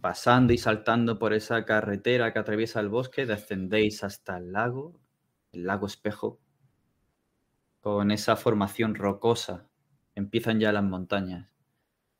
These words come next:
¿Hacia dónde vais a ir? ¿Vuestra casa?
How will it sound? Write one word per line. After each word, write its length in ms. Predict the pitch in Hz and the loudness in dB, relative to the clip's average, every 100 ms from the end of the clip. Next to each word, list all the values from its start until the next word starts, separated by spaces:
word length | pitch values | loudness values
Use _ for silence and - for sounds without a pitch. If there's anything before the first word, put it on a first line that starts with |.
| _ _ _ - | _ _ _ -10
¿Hacia 200 | 123 127 | 0 0
dónde 120 | 226 | 0
vais 180 | - - | -4 -4
a 60 | |
ir? 200 | 95 - _ _ _ _ _ _ | -8 -10 _ _ _ _ _ _
¿Vuestra 200 | - - | -20 -14
casa? 720 | 104 104 - 107 104 104 107 | -10 -10 -6 -4 -4 -6 -10